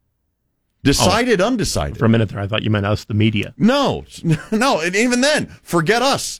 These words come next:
Speaker 1: It's, it's us, the voters. That's, that's who these debates are supposed to be for.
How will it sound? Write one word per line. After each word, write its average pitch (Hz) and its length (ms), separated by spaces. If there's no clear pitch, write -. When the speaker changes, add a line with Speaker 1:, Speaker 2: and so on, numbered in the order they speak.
Speaker 1:
It's, - 320
it's - 480
us, - 560
the 135 100
voters. 131 640
That's, - 460
that's 196 260
who 254 100
these 220 220
debates 175 400
are 165 60
supposed 160 320
to 151 60
be 170 100
for. 226 340